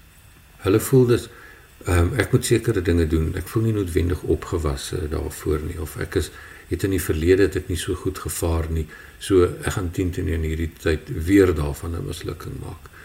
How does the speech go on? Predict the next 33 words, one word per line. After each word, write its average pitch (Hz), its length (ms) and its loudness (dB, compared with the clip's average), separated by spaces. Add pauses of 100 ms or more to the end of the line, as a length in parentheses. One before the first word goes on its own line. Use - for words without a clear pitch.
(220)
So - 140 -4
hierdie 120 280 2
vrees 135 380 2
vir 82 200 -2
mislukking 82 600 0
is 71 140 -4
ook 175 200 0
iets - 200 -8
wat - 160 -4
baie 82 220 2
keer 82 360 -2
in 78 100 0
'n 78 60 -2
mens 78 280 -2
se, 87 220 0 (460)
ehm, 78 640 -2 (400)
gemoed 85 460 2 (380)
omgaan 90 760 4
en 78 180 -2
wat 73 200 -4
'n - 80 -6
mens 82 300 -2 (200)
wonder, 85 380 4 (320)
"Joe, 87 180 6 (360)
ehm, 76 320 -2
is - 140 -4
ek 80 160 -6
regtig 80 440 0 (600)
gesond 107 460 2
genoeg, 85 340 2
geestesgesond, 87 720 2
gesond 87 520 2
genoeg 78 400 0